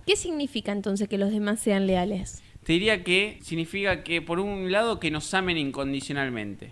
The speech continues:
Speaker 2: Esto se refiere ya sé que alguno debe estar pensando, "¿Qué está diciendo este
Speaker 1: Claro.
Speaker 2: muchacho?". Pero es decir, que nos acepten con nuestras fortalezas y debilidades intactas, que no hagan una imagen de nosotros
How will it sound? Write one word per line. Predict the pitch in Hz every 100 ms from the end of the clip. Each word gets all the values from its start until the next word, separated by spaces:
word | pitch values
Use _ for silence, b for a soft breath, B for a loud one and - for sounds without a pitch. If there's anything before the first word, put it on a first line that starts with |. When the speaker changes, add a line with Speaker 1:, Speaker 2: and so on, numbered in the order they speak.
| -
Speaker 2:
Esto | 226 240
se | 202 175
refiere | 160 - 180 190 202 220 - -
ya | 151
sé | 143 160
que | 135
alguno | 131 143 139 131
debe | 127 127
estar | 127 127
pensando, | 120 117 139 135 117
"¿Qué | 147
está | 139 135
diciendo | 123 170 233
este | 214
Speaker 1:
Claro. | 180
Speaker 2:
muchacho?". | - 156 139 - 175 B
Pero | - 170 165 165 - -
es | 190
decir, | 202 185 202 196
que | 180
nos | 175 190
acepten | 185 233 226 214 190
con | 165 160 - 147
nuestras | 160 160 160
fortalezas | - 160 165 165 202 220 220 220 -
y | 139
debilidades | 143 143 160 160 151
intactas, | 139 139 127 127 120
que | - 156
no | 175 208
hagan | 220 220 233 277 -
una | 165 180
imagen | 170 185 190 196
de | 160
nosotros | 151 - 190 185 185 185